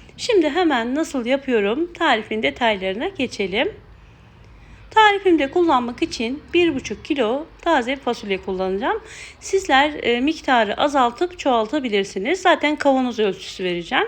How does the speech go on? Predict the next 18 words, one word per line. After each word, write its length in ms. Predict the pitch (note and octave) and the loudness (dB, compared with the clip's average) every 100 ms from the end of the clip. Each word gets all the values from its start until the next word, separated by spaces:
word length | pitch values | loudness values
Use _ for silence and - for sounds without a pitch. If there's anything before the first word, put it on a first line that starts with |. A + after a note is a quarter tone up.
| - - - - - - | -4 -20 -18 -16 -12 2
Öncelikle, 800 | G#4 F#4+ D#4 C#4 - B3 D4 - | 4 6 4 0 2 2 2 0
e, 240 | G#3+ A#3 A#3 | 2 4 6
baş 240 | D#4+ D#4 | 4 4
kısımlarını 720 | - C4 B3+ A3+ G#3 G3+ A3+ | -6 -4 -2 0 0 -2 -2
ayıkladıktan 680 | - D4+ C#4+ G3 G3+ G#3 G3+ | 0 0 -2 -8 -4 -4 -4
sonra 560 | G3+ E4+ B3 G3+ C#4 F#4+ - - - - G#4+ | -2 -2 0 0 0 -4 -14 -20 -6 0 0
ikiye 300 | - D4 A#3 | 2 2 4
veya 280 | G#3+ G#3 E4 | 4 4 2
üçe 180 | - | 0
olacak 340 | C#4+ B3+ A3 G#3+ | 0 2 0 -2
şekilde 580 | - C#4 G#3+ F#3+ D4 F#4 | -4 -4 -2 0 -2 0
fasulyelerimizi 800 | F#4 F4 G#3+ G#3 F#3 F#3+ F#3+ D#4+ | -2 0 -2 0 2 0 -4 -8
kıralım 540 | - - C#4+ G3 C4 G#4+ - - - - | -4 2 2 2 0 -2 -8 -20 -18 -2
ve 60 | E4 | 0
güzelce 460 | E4 F#4 C#4+ B3 A3+ | 2 4 4 4 0
yıkayıp 520 | D4 - C4 E4+ - | -2 0 0 0 0
tamamen 500 | E4+ D4 A#3+ G#3+ G#3 | 2 4 2 2 -4
suyunu 560 | - E4 B3+ A#3+ F#4+ | 0 0 2 0 -2